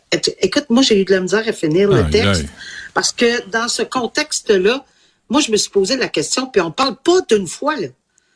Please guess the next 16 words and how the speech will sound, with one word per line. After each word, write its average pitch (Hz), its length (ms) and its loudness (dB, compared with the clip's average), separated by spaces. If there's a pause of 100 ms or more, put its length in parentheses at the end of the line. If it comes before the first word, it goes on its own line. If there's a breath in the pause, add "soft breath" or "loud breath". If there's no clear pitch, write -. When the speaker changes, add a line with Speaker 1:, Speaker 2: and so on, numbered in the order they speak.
(240)
Speaker 1:
On 185 80 -6
parle 277 200 -4
depuis 220 280 0
plusieurs 220 560 0
mois, 214 380 -2
on 202 120 -2
parle 240 460 -2
de, 208 180 4
d'amis 214 500 0 (440 loud breath)
à 196 100 0
qui - 220 0
elle 208 200 2
a 208 120 0 (100)
envoyé 196 500 2
des 175 200 0
vidéos 330 840 2